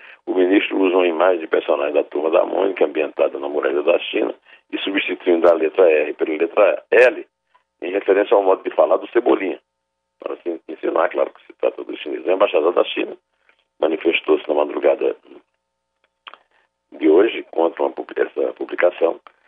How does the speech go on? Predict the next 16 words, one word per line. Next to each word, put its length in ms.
e 40
na 140
conta, 340
é, 560
e 720
disse 300
que 200
deliberadamente 800
elaboradas, 580
tais 200
declarações 600
são 100
completamente 600
absurdas 640
e 80
desprezíveis, 800